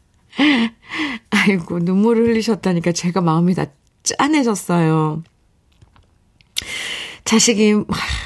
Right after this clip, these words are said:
참, 그 얼마나 큰 선물이에요. 그죠? 새 트럭을, 어, 이게 자식들이 <laughs> 마련해주면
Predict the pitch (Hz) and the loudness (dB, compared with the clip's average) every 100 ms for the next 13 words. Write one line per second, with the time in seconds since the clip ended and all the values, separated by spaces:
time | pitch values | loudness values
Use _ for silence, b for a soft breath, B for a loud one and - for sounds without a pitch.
0 | B - 180 175 180 202 226 - 311 - | B -10 -10 -2 2 2 2 0 -2 0
1 | 330 311 262 202 180 170 190 185 - 254 | 0 0 0 0 -2 -4 -4 -4 -6 -8
2 | - - 208 185 165 B B B B - | -6 -6 -4 -4 -6 B B B B -2
3 | 165 160 147 156 - - _ - - - | 0 2 0 -2 -6 -10 _ -20 -8 -2
4 | 185 160 170 - - 165 160 - B B | -2 0 0 0 -2 0 -2 -4 B B
5 | B B B 170 165 - 185 175 170 170 | B B B -4 -2 0 2 2 2 2
6 | 190 170 - 156 160 160 165 160 | 2 0 -2 0 2 2 2 0